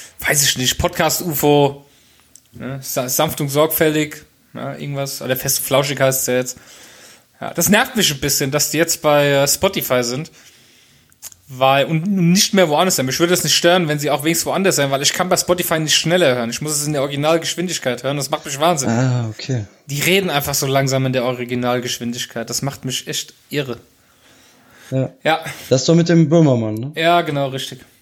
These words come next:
Speaker 2: Ja, ja. Ja, den hab ich noch nicht so gehört. Aber Podcast ufo und Gästeliste Geisterbahn kann ich, äh,
Speaker 1: Ja.
Speaker 2: empfehlen auch.
Speaker 1: Sehr, sehr, sehr.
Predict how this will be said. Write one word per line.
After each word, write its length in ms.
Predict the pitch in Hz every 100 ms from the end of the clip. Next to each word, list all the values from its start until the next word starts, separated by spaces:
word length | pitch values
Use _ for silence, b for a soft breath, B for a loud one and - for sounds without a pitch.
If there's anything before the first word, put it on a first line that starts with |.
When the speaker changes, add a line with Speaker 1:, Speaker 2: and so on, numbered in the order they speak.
| -
Speaker 2:
Ja, 220 | 127 - _ _ _ _
ja. 140 | 123 123 _ _ _ _ _ B B B B
Ja, 160 | 107 123
den 220 | 135 139
hab 100 | 143
ich 120 | 143
noch 80 | 135
nicht 160 | 131 127
so 140 | 110
gehört. 240 | 107 107 -
Aber 380 | 117 127 135 131
Podcast 400 | 185 180 185 175
ufo 260 | 165 170
und 260 | 160 139 -
Gästeliste 540 | 143 139 135 131 131
Geisterbahn 600 | 123 127 131 123 120 117 - _ _
kann 180 | - 135
ich, 220 | 139 -
äh, 40 | -
Speaker 1:
Ja. 960 | 127 127 120 117 _ _ _ _ 135 123
Speaker 2:
empfehlen 460 | - 113 - 110 107
auch. 100 | 107 -
Speaker 1:
Sehr, 280 | - 139 139
sehr, 180 | 139 127
sehr. 140 | 127